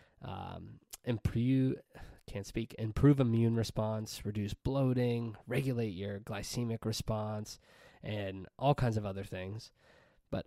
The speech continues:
unfortunately, these are not magic powders. <laughs> There, there, there is limited research to support any of those claims.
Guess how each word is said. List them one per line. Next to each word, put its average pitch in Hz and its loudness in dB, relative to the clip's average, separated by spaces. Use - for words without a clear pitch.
unfortunately, 135 2
these 123 -2
are 110 -6
not 101 -8
magic 101 -8
powders. - -4
<laughs> - -20
There, 127 2
there, 135 0
there 117 -2
is 117 -4
limited 127 0
research 110 -2
to 110 -2
support 101 -2
any 127 -2
of 104 -10
those 95 -6
claims. 90 -10